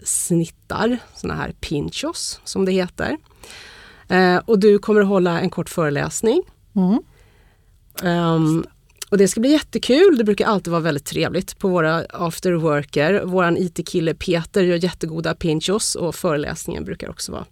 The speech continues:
Speaker 1: väldigt matnyttig och, och trevlig. Kan man få ett litet förhandstips, Susanne? Vad tänker du prata om på tisdag?
Speaker 2: Eh, ja, alltså det,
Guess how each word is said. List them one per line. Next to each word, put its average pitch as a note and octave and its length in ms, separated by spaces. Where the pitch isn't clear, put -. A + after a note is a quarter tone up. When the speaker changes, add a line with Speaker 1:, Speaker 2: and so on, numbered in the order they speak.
Speaker 1:
väldigt - 460
matnyttig E3 920
och, D#3+ 180
och D#3 180
trevlig. D3 520
Kan A#3 180
man A#3+ 120
få G#3+ 140
ett F#3+ 60
litet E3 240
förhandstips, D3+ 880
Susanne? D#3 480
Vad F#3 400
tänker D#3+ 300
du B3 120
prata D3+ 360
om G#1+ 140
på - 80
tisdag? - 400
Speaker 2:
Eh, E3+ 440
ja, G3+ 300
alltså G3+ 240
det, G#3 440